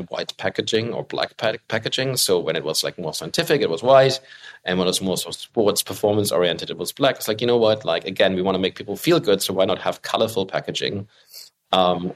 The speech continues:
and we also realized that consumers were hiding their vitamin bottles in their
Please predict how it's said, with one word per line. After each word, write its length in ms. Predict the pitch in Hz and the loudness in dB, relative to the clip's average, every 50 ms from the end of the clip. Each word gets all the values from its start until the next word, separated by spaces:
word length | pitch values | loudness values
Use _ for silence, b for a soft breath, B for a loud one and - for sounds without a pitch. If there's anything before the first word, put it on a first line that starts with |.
| _ _ - | _ _ -2
and 480 | 101 98 95 95 92 92 92 90 - - _ _ _ _ - | 0 0 0 2 2 0 0 0 -2 -6 _ _ _ _ -2
we 80 | 104 | 0
also 320 | 110 110 113 113 - - 107 | 0 2 2 2 0 2 4
realized 440 | 107 104 101 98 95 92 - - - | 4 4 4 6 4 4 2 0 0
that 240 | 92 87 - - - | -2 -2 -2 -6 -8
consumers 680 | - 98 92 - - - - 110 104 98 92 - - | -4 -2 -2 -2 -2 0 0 0 0 0 0 0 2
were 80 | 98 87 | 0 0
hiding 540 | - - - - 95 92 98 107 107 110 | 2 0 0 2 4 4 4 4 2 2
their 120 | 110 113 107 | 2 2 2
vitamin 360 | 107 107 107 - 120 123 113 | 4 4 2 2 2 -2 0
bottles 680 | - 107 104 107 - 123 131 131 131 - - - - - - | 0 0 0 0 0 -4 -4 -4 -4 -4 -6 -6 -8 -8 -8
in 200 | - 90 90 85 | -6 -4 -2 0
their 300 | 82 76 73 76 - | 0 2 0 0 -2